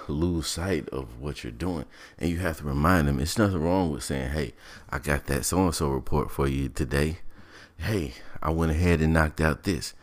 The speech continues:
Hey, I went and knocked out that," because it reminds people of how valuable you are. And sometimes you have to actually take a stance and say, "Hey,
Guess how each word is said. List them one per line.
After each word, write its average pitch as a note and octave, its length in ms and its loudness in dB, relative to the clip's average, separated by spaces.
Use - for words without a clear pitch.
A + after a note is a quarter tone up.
Hey, G#2 280 -2
I G#2+ 120 2
went G2+ 180 6
and E2+ 100 4
knocked D2+ 300 -2
out C#2+ 240 -8
that," F#2 240 -2
because F2+ 300 -2
it F#2+ 140 2
reminds E2+ 500 2
people C#2 480 -8
of D2 100 -10
how E2 160 -2
valuable C#2+ 640 -2
you B1 200 -8
are. D#2 300 -2
And E2 120 -6
sometimes F2+ 540 -6
you F2 80 -4
have E2+ 220 -6
to D2 100 -6
actually D#2+ 340 -6
take E2+ 220 -2
a D2+ 80 -4
stance D#2+ 540 -4
and C#2+ 540 -4
say, D#2+ 220 -4
"Hey, E2 260 -4